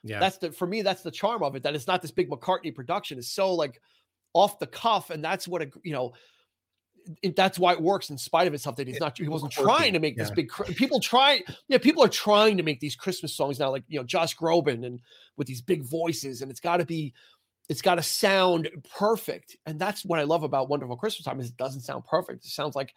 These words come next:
Speaker 2: people
Speaker 1: Well, I
Speaker 2: sitting
Speaker 1: can, I,
Speaker 2: around
Speaker 1: I can
Speaker 2: singing,
Speaker 1: see
Speaker 2: you know?
Speaker 1: that it's, it is a sort of a, a sort of an everyman approach to, he's
Speaker 2: Yeah.
Speaker 1: not trying to be, like, operatic or,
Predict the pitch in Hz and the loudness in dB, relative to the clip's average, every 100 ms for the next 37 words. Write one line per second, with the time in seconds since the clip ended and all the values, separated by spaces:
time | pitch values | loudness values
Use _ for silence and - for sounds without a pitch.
0 | _ _ _ _ 175 170 147 208 185 175 | _ _ _ _ 0 4 4 8 8 8
1 | 165 165 170 170 156 151 170 180 160 - | 6 6 6 4 4 4 4 4 4 4
2 | 170 151 139 127 127 120 - 139 131 127 | 4 6 6 6 4 0 -2 0 2 2
3 | 131 123 117 - 131 123 110 113 120 113 | 2 2 -2 -2 0 0 0 -2 -2 -4
4 | 113 110 127 - 123 117 143 156 135 127 | -6 -8 -6 -2 0 0 2 4 4 4
5 | 123 120 113 - 139 123 - - 117 110 | 4 2 2 4 4 4 0 -2 0 0
6 | 110 - _ _ _ _ 156 156 147 - | -2 -8 _ _ _ _ 2 4 4 4
7 | 147 143 131 117 135 139 131 123 117 131 | 4 4 0 -2 -2 -2 0 -2 -2 0
8 | 120 123 120 120 120 120 113 113 | 0 -2 -2 -2 -2 -4 -6 -6